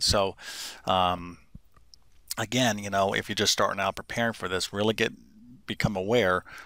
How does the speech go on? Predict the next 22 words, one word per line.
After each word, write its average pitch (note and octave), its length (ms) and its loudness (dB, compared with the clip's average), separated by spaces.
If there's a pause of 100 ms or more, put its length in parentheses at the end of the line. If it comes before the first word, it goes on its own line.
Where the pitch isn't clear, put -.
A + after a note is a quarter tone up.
(100)
of F#2+ 140 0
what's G2+ 220 0
on G2+ 340 0
this F#2 180 -2
assessment. - 460 0
Now, G2 240 -2 (520)
my A2+ 140 2
Tablet D#3 320 0
Class D3 280 0
Math C3+ 200 0
program G2 440 -4
really A#2 200 4
been, F#2+ 440 -6
this - 180 -2
has G2+ 140 -2
been F#2+ 400 -6
many, A2+ 220 2
many G#2 220 0
years G2+ 440 0
in F#2 60 -4
the F2+ 60 -6
making. F#2 460 -4